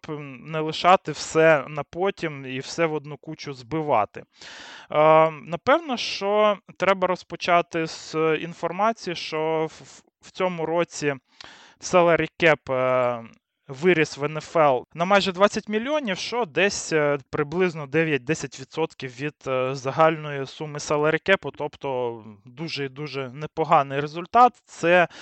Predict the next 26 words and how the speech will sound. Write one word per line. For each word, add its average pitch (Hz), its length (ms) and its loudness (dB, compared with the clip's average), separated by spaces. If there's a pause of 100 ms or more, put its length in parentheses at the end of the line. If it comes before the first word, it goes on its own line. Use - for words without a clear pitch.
(260)
трішки 165 460 -4
зменшить 151 560 -4
навантаження 139 880 0 (340)
на 160 180 -2
менеджменти 175 1080 0 (460)
команд, 170 460 4 (120)
е, 131 140 -4 (640)
з 135 120 -14
великими 175 680 0
мінусами 180 680 2
в - 100 -20
платіжці, - 720 -4 (520)
як 156 260 -2
то 165 140 -8
було 160 400 0
у 160 100 -8
Нового 185 440 -2
Орлану, 226 520 0
але 175 420 2 (360)
все - 240 0
ж - 100 -8
таки 151 440 -4
таким 156 320 -10
командам 143 760 -2
також 156 460 -8 (500)
буде 156 840 4